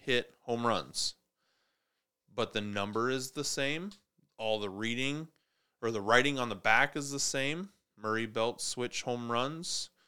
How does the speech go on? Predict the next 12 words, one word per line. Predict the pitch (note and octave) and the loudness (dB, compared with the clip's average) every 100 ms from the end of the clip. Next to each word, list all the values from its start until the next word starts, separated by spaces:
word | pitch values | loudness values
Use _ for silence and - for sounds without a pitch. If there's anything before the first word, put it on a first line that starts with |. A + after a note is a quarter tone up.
| _ | _
which | - G#2+ | -12 -6
it | F#2+ | -4
should | - G#2 | -4 -6
be | F#2 | -6
switch, | - G#2+ - - - | -4 -4 -6 -4 0
hit. | A2+ - - _ _ _ _ _ | 0 -2 -10 _ _ _ _ _
So | - - | -18 -6
maybe | A2 A2+ | -4 -4
these | A#2 A2+ G#2+ | -4 -4 -2
are | G#2 | -2
error | F#2+ B2 C#3 - | -2 -4 -6 -14
cards. | - F2 - | -16 -14 -18